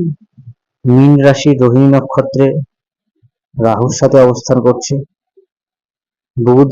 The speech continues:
মেষ রাশিতে অবস্থান করবে, বৃহস্পতি বৃষ রাশির কৃত্তিকা নক্ষত্রে অস্তমিত হয়ে অবস্থান করবে, শুক্র বৃষ রাশির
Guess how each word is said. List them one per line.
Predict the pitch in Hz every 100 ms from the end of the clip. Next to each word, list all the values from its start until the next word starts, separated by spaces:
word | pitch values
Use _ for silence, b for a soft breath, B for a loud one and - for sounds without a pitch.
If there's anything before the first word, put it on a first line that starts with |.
| 123
মেষ | 127 127
রাশিতে | 135 131 135 135 139 127
অবস্থান | 123 131 127
করবে, | 120 120 123 139 - _ _ _ _ _ _ _ _ _ 185 _ _ _ _ _ _ _ _ - -
বৃহস্পতি | 117 131 151 - 160 151 156 156 147
বৃষ | 127 127 151
রাশির | 143 135 151 139
কৃত্তিকা | 135 123 - 127
নক্ষত্রে | 135 131 - 135 135 - 123
অস্তমিত | - - 131 123
হয়ে | 127 127 120
অবস্থান | 120 - 127
করবে, | 120 120 127 143 _ _ _ _ _ _ _ _ _ _ _ _ _ _ _ _ _ _ _ _ _ _ _ _ _ _ _ _ -
শুক্র | - 165 175 165 170 170 - - _ _ _ -
বৃষ | 147 117 143 151
রাশির | 151 147 - 151